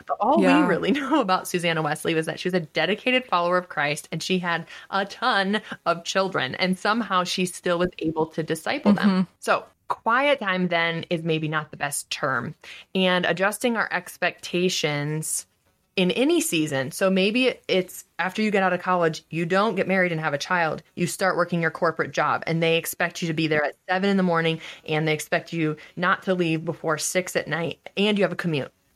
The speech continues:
Speaker 1: What do you do then? Like, h-, where, when are you supposed to
Speaker 2: Right.
Speaker 1: do it? Can you do it on your lunch break? Can you listen in the car?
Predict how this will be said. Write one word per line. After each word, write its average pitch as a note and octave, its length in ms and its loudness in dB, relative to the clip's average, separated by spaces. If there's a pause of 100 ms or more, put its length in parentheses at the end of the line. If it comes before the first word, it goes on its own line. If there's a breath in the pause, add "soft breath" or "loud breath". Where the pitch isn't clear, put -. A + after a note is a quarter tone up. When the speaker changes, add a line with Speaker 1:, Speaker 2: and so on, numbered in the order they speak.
(960 loud breath)
Speaker 1:
What A3 140 2
do B3+ 40 4
you B3 120 4
do A3 160 2
then? G#3+ 340 0
Like, F3+ 240 0
h-, - 80 -4
where, G#3 300 2
when G#3 180 0
are G#3+ 60 2
you A3 100 2
supposed G3+ 280 0
to D#3 80 0
Speaker 2:
Right. E3+ 60 -6
Speaker 1:
do G3 140 2
it? - 140 0
Can F3+ 180 2
you F3 340 -2
do F3+ 200 4
it F#3 40 2
on F3 120 0
your D#3 100 -2
lunch F#3+ 320 -2
break? A#3+ 560 0
Can F3 260 -2
you D#3+ 180 0
listen E3+ 340 0
in D#3+ 60 0
the D3 100 -2
car? A3 580 0